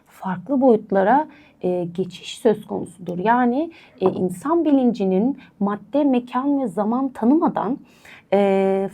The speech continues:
farklı bir algıya geçişinden bahsedebiliriz burada. Yine baktığımızda, e, astrolojik olarak, e, bu yıldızların doğaları, e,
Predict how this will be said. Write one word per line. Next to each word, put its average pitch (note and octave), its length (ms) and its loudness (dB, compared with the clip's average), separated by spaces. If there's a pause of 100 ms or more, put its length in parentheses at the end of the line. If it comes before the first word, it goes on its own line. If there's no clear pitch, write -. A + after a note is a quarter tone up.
farklı A#3+ 600 -2
bir D4 240 4 (140)
algıya G#3+ 640 4 (240)
geçişinden F3+ 720 -2 (460)
bahsedebiliriz C4 1000 0
burada. F3 320 -4 (240)
Yine G4 240 4
baktığımızda, D#4+ 1080 6 (120)
e, A#3 340 6
astrolojik D4 880 2
olarak, G#3 540 2 (120)
e, G3 380 4
bu D4+ 100 4
yıldızların C#4+ 760 4
doğaları, B3 760 6 (460)
e, G3+ 600 0